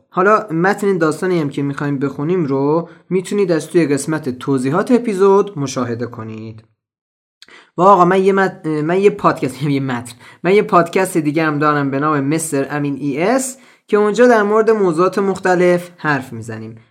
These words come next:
اگه دوست داشتید می‌تونید اون پادکست هم دنبال کنید که لینکش تو بخش توضیحات هستش. خب، حالا بریم سراغ این داستان بسیار زیبا، شیرین، ترتمیز، جیگرطلا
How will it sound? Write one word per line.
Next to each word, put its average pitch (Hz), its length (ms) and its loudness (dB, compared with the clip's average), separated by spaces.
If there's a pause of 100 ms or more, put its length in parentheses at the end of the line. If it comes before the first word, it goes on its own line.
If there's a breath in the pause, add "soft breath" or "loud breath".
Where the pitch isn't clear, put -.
(120 soft breath)
اگه 156 200 -2
دوست 147 280 -4
داشتید 175 400 -2
می‌تونید 135 380 -4
اون 127 120 -4
پادکست 139 500 -4
هم 233 140 -2
دنبال 135 400 0
کنید 113 320 -10 (240 loud breath)
که 156 120 -4
لینکش 170 380 0
تو 127 120 -10
بخش 139 240 -2
توضیحات 131 580 -4
هستش. - 520 -14
خب، - 340 -2 (1400 loud breath)
حالا 262 280 6
بریم 269 380 0
سراغ 240 400 4
این 269 180 -2
داستان 233 520 2 (160)
بسیار 277 560 6
زیبا، 175 880 4
شیرین، 196 800 2
ترتمیز، 185 920 0
جیگرطلا 170 840 2